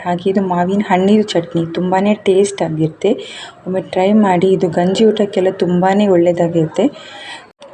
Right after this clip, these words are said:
ಈ ರೆಸಿಪಿ ಒಮ್ಮೆ ಟ್ರೈ ಮಾಡಿ. ಇದು ತುಂಬಾನೇ ಸ್ವೀಟ್ ಆಗಿರುತ್ತೆ, ಹಾಗೆ ಗಂಜಿ ಊಟಕ್ಕೆಲ್ಲ ತುಂಬಾನೇ ಒಳ್ಳೆಯದಾಗಿರುತ್ತೆ.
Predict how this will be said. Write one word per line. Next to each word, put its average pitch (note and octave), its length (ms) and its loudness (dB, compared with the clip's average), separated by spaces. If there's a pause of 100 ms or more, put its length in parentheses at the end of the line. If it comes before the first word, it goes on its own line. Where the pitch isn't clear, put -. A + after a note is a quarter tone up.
(400)
ಈ G3+ 120 2
ರೆಸಿಪಿ G#3 420 0
ಒಮ್ಮೆ G3 260 2
ಟ್ರೈ F3+ 320 0
ಮಾಡಿ. F#3 400 2 (1700)
ಇದು F#3+ 100 -2
ತುಂಬಾನೇ G#3+ 500 2
ಸ್ವೀಟ್ A3+ 400 2
ಆಗಿರುತ್ತೆ, F3 920 0 (360)
ಹಾಗೆ F#3 160 2
ಗಂಜಿ F#3+ 340 2
ಊಟಕ್ಕೆಲ್ಲ G3+ 420 2
ತುಂಬಾನೇ F3+ 440 2
ಒಳ್ಳೆಯದಾಗಿರುತ್ತೆ. E3+ 760 2